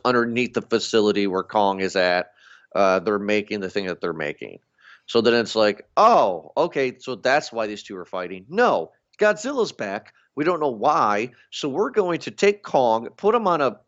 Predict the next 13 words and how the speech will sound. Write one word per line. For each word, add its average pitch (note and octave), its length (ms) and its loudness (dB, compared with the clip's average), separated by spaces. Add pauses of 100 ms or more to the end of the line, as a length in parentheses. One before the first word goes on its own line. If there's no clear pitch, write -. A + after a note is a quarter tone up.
(120)
battleship, A2+ 960 -2 (480)
and, A#3+ 320 0
you B3 100 -6
know, A#3+ 200 -2
just A#3 300 -10 (100)
take A#3 240 2
this, A#3 200 -2
this G#3+ 180 -10
giant A3 400 0
ape G#3+ 180 0
across A3+ 360 -4
the A3 160 0
ocean. - 340 -2